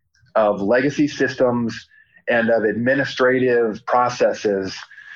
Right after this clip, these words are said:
that in today's dynamic cyber environment are not conducive to truly understanding on a day-to-day basis where your risks are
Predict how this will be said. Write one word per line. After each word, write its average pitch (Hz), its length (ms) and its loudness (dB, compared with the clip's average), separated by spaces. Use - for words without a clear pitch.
that 127 220 2
in 131 200 -2
today's 151 760 0
dynamic 127 520 2
cyber 131 540 0
environment 117 720 -2
are 113 120 4
not 131 300 0
conducive 123 760 0
to 104 140 -4
truly 151 360 2
understanding 123 720 0
on 110 100 0
a 101 60 -2
day-to-day 113 300 0
basis 107 460 -2
where 104 200 0
your 101 160 -2
risks 123 320 -2
are 160 300 0